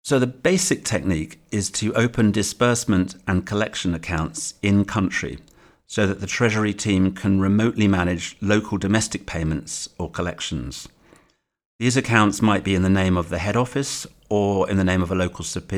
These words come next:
subsidiary. Um, that decision would depend on the physical presence in the country where a business is, is concentrated.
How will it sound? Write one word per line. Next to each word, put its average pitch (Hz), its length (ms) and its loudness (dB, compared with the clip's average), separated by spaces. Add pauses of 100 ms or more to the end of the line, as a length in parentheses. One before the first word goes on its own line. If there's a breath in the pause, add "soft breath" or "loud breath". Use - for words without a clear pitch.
subsidiary. 78 680 -6 (560 soft breath)
Um, 82 400 -4
that 95 220 -4
decision 92 580 0
would 90 160 -4
depend 87 440 0
on 85 160 -2
the 82 140 -6
physical 92 420 -4
presence 85 460 -4
in 80 80 -2
the 80 60 -4
country 80 440 -4
where 80 220 -4
a 80 40 -2
business 80 360 -4
is, 80 120 -12 (200)
is 80 100 -8
concentrated. 73 800 -6